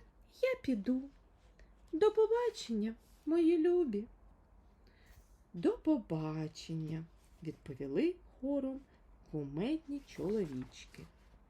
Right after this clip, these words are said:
Двері відчинилися і зачинилися. Більше гостя не з'являлося.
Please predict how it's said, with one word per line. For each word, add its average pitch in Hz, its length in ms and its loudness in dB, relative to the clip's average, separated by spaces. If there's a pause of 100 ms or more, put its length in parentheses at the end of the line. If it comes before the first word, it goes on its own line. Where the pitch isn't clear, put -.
(640)
Двері 165 440 2
відчинилися 254 1000 -2 (280)
і 403 220 4 (160)
зачинилися. 160 1400 -4 (680)
Більше 302 680 2
гостя 269 580 -4
не 370 280 -2
з'являлося. 226 1000 -2